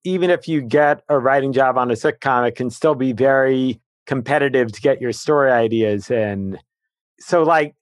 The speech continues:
how weird was it to be in this position where the other writers are fighting to get their ideas in, and here you are trying to avoid getting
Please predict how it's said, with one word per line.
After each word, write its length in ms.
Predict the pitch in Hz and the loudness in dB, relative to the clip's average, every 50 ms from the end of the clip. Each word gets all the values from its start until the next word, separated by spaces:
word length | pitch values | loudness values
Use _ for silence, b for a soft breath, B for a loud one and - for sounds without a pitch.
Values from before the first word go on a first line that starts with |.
| _ _ _ - | _ _ _ -4
how 160 | - 196 196 | -2 0 2
weird 280 | 175 180 196 208 196 165 | 2 2 2 2 2 2
was 200 | 160 156 123 156 | 0 0 2 0
it 200 | 156 147 - _ | 0 0 -2 _
to 80 | - 139 | -4 -2
be 160 | 120 151 151 | 0 0 0
in 80 | 147 127 | 2 0
this 160 | 143 135 - | 0 -2 -2
position 580 | - - 139 120 143 147 135 - 156 151 143 139 | -2 -4 0 0 0 0 0 0 0 0 0 2
where 420 | 139 143 139 135 135 135 117 - _ _ _ _ | 2 2 4 2 2 0 0 -4 _ _ _ _
the 180 | 156 151 147 160 | -2 0 2 2
other 240 | 156 139 147 143 | 4 4 2 2
writers 500 | 135 143 151 151 147 147 147 147 143 117 | 2 2 2 2 2 2 2 0 0 0
are 200 | 139 135 123 - - | 0 -2 -2 -2 -2
fighting 340 | 175 160 156 156 156 156 143 | 0 0 0 0 -2 -2 -4
to 80 | 151 139 | -2 0
get 200 | 143 151 147 - | 0 0 0 2
their 140 | 165 151 143 | 2 2 4
ideas 540 | 135 131 131 131 135 131 131 127 120 117 139 | 2 2 2 2 2 2 2 2 2 0 0
in, 240 | 135 135 131 131 | 0 0 0 0
and 120 | 131 127 123 | -2 -4 -2
here 200 | 104 143 156 143 | -2 0 0 0
you 240 | 143 139 135 135 135 | 0 2 2 2 4
are 420 | 135 135 131 131 131 131 131 - _ _ _ _ | 4 2 2 2 2 2 0 -2 _ _ _ _
trying 560 | - 165 165 143 143 139 135 139 139 135 120 | -4 -2 0 0 0 0 0 -2 -4 -4 -6
to 280 | 117 - 143 135 135 139 | -4 -2 0 0 0 0
avoid 540 | 135 135 120 120 143 151 151 143 135 123 113 | 0 0 0 2 2 2 2 2 0 0 0
getting 520 | 131 131 127 127 123 123 127 127 127 | 0 2 2 2 0 0 -2 -4 -6